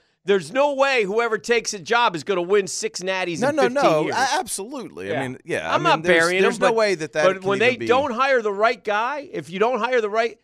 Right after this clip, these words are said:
Speaker 1: it's the coach who makes the difference in college football more than any other sport.
Speaker 2: Hey, did, you know, when y'all watch that game Monday night, did y'all watch the game Monday night?
Speaker 1: Yes.
Speaker 2: Okay.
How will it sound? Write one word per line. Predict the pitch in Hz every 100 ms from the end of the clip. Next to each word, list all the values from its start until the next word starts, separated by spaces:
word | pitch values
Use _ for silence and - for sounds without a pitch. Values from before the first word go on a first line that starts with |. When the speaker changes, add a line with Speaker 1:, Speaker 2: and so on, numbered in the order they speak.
| -
Speaker 1:
it's | 208 -
the | 277
coach | - 320 392 -
who | 262
makes | 233 233 -
the | 214
difference | 254 - 220 208
in | 156
college | 175 180 -
football | 196 185 160
more | 170
than | 160 156 -
any | 277 294
other | 254 214
sport. | - - - _ -
Speaker 2:
Hey, | 190
did, | 175 180 175
you |
know, | 185 190 - 151
when | 175
y'all | 190 190
watch | 180 -
that | 139
game | 135 123
Monday | 117 107
night, | 98 90
did | 143 160
y'all | 160
watch | 160
the | 160
game | 156 156
Monday | 156 160
night? | 160 160
Speaker 1:
Yes. | 107 69 - -
Speaker 2:
Okay. | 127 120 67